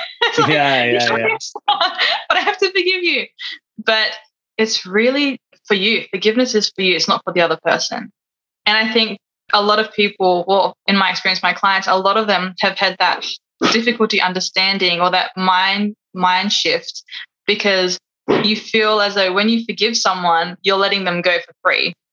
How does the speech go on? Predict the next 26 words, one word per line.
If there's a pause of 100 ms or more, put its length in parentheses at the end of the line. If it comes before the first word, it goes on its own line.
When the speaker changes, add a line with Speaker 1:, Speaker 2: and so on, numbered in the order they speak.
(140)
Speaker 2:
Hmm.
Speaker 1:
But
it's
not
that
at
all.
You're
forgiving, (360)
you're
forgiving (320)
to
set
you (100)
free. (200)
And (220)
it's
n-,
when
you
forgive
someone,
it's
not
saying, (200)
"Yeah,